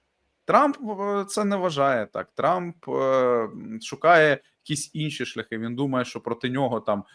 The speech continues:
ледь не діпстейт постає в цій ситуації. Тобто треба шукати різні підходи,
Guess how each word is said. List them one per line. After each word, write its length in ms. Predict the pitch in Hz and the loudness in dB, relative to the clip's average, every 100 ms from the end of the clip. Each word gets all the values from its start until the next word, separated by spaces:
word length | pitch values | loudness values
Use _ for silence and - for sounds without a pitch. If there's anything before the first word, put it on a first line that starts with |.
| _ | _
ледь 240 | 135 139 | 2 2
не 100 | 131 | 0
діпстейт 640 | 131 127 - - 135 127 - | -4 -6 -6 0 2 2 -2
постає 440 | 117 - 110 104 101 | -8 -6 -4 -2 -4
в 60 | |
цій 160 | - - | -6 -14
ситуації. 600 | - 123 - - - - | -16 -16 -14 -14 -16 -20
Тобто 200 | - - | -18 -12
треба 300 | 202 240 226 | 0 2 2
шукати 420 | 208 202 190 - | -2 2 2 4
різні 320 | 175 185 127 117 | 2 0 -4 -8
підходи, 540 | - - 185 156 113 | -10 -2 0 2 0